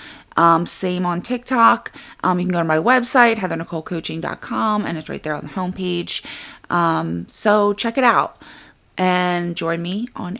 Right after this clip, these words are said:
April eighteenth. So, without further ado, let's get into this week's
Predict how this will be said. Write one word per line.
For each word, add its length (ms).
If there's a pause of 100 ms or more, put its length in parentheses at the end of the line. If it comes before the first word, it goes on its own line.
April 480
eighteenth. 580 (960)
So, 340 (1400)
without 340
further 300
ado, 460 (120)
let's 220
get 120
into 760
this 420
week's 440